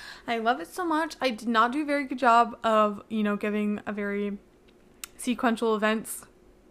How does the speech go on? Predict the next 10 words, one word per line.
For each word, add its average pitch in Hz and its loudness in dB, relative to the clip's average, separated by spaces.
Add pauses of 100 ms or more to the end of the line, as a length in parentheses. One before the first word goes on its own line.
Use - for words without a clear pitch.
(240)
But 233 6
if 233 2
you 247 6
read 269 6
the 247 4
book, 233 4 (220)
if 294 6
you 294 8
liked 254 8
that 208 4